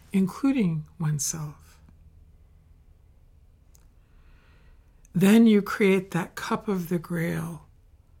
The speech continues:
attenuated to the grace.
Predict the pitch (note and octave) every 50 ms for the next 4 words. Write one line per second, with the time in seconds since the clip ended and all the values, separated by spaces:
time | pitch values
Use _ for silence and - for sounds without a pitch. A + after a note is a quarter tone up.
0 | _ _ _ _ _ _ _ _ _ _ _ _ _ - _ _ _ - _ _
1 | - _ _ _ _ _ _ - E3 D#3 - - - G#3 G#3+ G#3 G#3 G#3 F#3+ F#3
2 | F3 E3 E3 D#3+ D#3 - - - E3+ F3+ E3+ - - F3 D#3+ D#3 E3 E3+ - -
3 | - - - - -